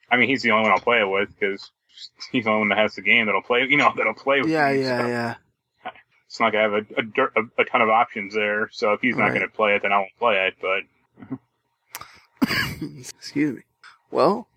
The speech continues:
Speaker 2: uh, should, probably should have mentioned this when we were talking about the Apple thing, 'cause it's another big company, n-, uh, all of a sudden, uh, forcing their hand into requiring you to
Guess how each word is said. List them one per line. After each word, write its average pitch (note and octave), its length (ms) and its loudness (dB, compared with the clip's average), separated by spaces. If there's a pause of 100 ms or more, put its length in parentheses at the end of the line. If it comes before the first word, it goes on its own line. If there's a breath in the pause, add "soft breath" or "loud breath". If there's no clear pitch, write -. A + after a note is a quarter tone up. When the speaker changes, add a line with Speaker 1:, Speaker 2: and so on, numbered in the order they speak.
(180)
Speaker 2:
uh, A2+ 420 -6 (360)
should, D#3+ 240 -2
probably C#3+ 240 2
should B2+ 140 -2
have B2 80 -2
mentioned B2 280 -2
this A#2 120 -6
when B2 60 -2
we A#2 60 0
were A#2 40 0
talking A#2+ 220 0
about A#2 120 -2
the A2 80 2
Apple A#2+ 300 2
thing, A2+ 240 -6
'cause A2+ 200 -8
it's A2+ 180 -8
another A#2+ 400 0 (560 loud breath)
big D#3+ 260 -2
company, C3 640 -2 (1000 loud breath)
n-, C3+ 240 -6
uh, C3 200 0
all B2 120 0
of C3 80 -4
a - 20 -12
sudden, B2+ 420 -6
uh, A#2 180 0 (200)
forcing D3 440 -4
their C3+ 160 0
hand C3 400 -2
into B2 220 -4
requiring B2+ 580 -2
you B2 140 -4
to A#2+ 400 -8